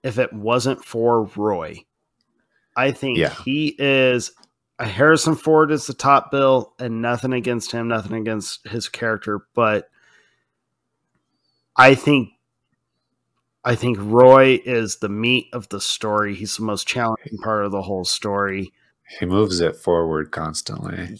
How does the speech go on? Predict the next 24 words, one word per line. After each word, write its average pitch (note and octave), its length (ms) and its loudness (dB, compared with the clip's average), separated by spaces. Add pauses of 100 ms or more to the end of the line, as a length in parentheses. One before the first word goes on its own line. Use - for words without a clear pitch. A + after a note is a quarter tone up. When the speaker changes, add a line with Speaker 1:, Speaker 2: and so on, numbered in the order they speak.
(160)
Speaker 1:
He B2 180 0
does. B2 520 4 (480)
And A#2+ 520 2 (140)
Deckard G3 500 8
kinda D#3 280 10
just - 400 2 (420)
follows B2 760 4
along A2 480 2
and, G2+ 120 -6
like, F#2 400 -6
accidentally A2+ 1080 -4 (100)
comes A#2+ 260 -2
across, A#2+ 460 0
like, A#2 280 -4 (520)
Pris A#2+ 500 -2
and A#2 300 -4
Roy, A2+ 380 0 (160)
essentially. B2+ 720 -2
Speaker 2:
Yeah. D#2 260 -2
Speaker 1:
<laughs> - 800 2
Speaker 2:
Yeah. E2+ 220 -4 (1300)
Speaker 1:
Um, C3+ 320 8
Speaker 2:
That's E2+ 140 -2
true. E2+ 300 -6